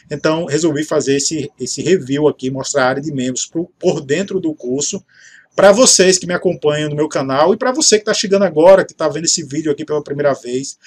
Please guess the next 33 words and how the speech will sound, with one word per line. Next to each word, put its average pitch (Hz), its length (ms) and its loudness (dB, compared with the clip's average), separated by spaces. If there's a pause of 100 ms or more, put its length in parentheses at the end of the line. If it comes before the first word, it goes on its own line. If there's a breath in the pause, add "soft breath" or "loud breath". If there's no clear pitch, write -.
(180 loud breath)
No 143 80 -8
meu 175 100 4
canal 180 300 4
tem 196 240 0
vários 160 600 0
conteúdos, 147 520 -4
pessoal, 135 340 -6
certo? 147 320 -4 (340 soft breath)
Ajudando 147 440 0
você 156 320 2
a 147 40 4
trabalhar 147 360 2
com 147 120 -4
marketing 135 300 -6
de 139 80 0
afiliado, 135 680 -2 (280 loud breath)
certo? 151 400 2 (420 soft breath)
E 175 140 -2
se - 160 4
você 233 320 2
quiser 208 240 2
um 240 100 2
curso, 220 540 0 (100)
certo? 190 340 -2
Quiser 151 340 0 (100)
saber 165 400 4
mais 165 320 0
sobre 170 240 -2
esse 139 160 0
curso, 143 420 -4
certo? 147 220 -2
Se - 80 -14
quiser 139 460 0